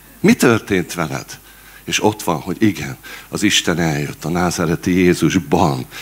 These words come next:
és engem meggyógyított. És ez az evangélium. És ezt tudjuk mi hirdetni. És akkor most jön az, amiről az Isten hozzám szólt.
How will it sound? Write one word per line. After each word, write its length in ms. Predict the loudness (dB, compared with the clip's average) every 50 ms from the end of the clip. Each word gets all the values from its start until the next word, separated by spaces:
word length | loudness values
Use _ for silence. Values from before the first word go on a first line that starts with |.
| -14 -14 -8
és 180 | -2 0 2 2
engem 260 | 4 4 4 4 2
meggyógyított. 840 | 2 0 -2 -4 -2 -2 -2 -2 -2 -4 -8 -8 -8 -10 -10 -10 -4
És 160 | -2 -2 0 2
ez 200 | 2 4 4 4
az 120 | 4 4
evangélium. 760 | 2 2 2 2 2 2 2 2 2 0 0 0 -2 -4 -4 -6 -8 -8 -8 -4 0
És 160 | 0 0 2
ezt 300 | 2 2 2 2 4 6
tudjuk 340 | 4 6 6 6 4 4 4
mi 120 | 4 4
hirdetni. 580 | 6 4 4 4 4 2 0 -2 0 -2 -2 -2 -2 -6 -8 -2
És 100 | 0 2
akkor 220 | 2 4 4 6 6
most 280 | 8 8 6 6 6
jön 140 | 6 6 6
az, 240 | 6 6 4 4 4
amiről 600 | 4 4 6 6 6 8 8 8 6 6 4 0 -6 -12 -14 -14 -14 -14 -14 -14 -16 -16 -18 -6 -2
az 180 | 0 2 4
Isten 460 | 4 4 4 4 4 4 4 4 4 2 2 2 2 0 2 4
hozzám 420 | 4 4 6 6 4 4 4 2
szólt. 540 | 2 4 6 8 8 8 8 6 4 -2